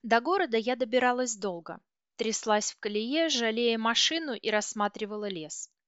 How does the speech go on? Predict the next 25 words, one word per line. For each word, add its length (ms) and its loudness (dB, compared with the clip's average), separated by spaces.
Ветер 440 2
влетал 360 2
в 80 -16
приоткрытое 720 0
окно, 340 -6
шевелил 540 -4
волосы. 580 -4
Неожиданно 580 4
на 120 0
стекло 440 -2
брызнул 500 0
дождь. 500 -4
Рябой 360 0
лес 260 0
стал 380 -2
расплывчатым. 920 -4
Капли 340 2
били 360 2
по 140 -2
желтеющей 680 2
листве, 460 -2
срывали 560 2
её 240 -4
на 160 0
землю. 440 -6